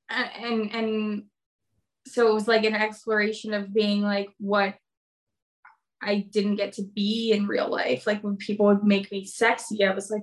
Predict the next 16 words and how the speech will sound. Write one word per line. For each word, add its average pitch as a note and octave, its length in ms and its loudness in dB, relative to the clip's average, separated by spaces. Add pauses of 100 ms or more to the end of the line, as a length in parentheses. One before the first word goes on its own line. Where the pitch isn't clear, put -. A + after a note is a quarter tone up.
"Woo, D4+ 1040 6 (200)
this B3 240 4
is C4+ 160 4
<laughs> - 40 -12
fun." D4+ 240 -2 (1400)
'Cause A#3+ 180 -4
I A3 160 0
don't, G#3+ 380 -2
I've G#3+ 180 0
never, G#3 380 0
I've G#3+ 120 -6
always G#3 240 -8
been, G#3+ 120 -6
like, - 240 -2
the - 80 -18 (100)
tomboy, B3 760 -2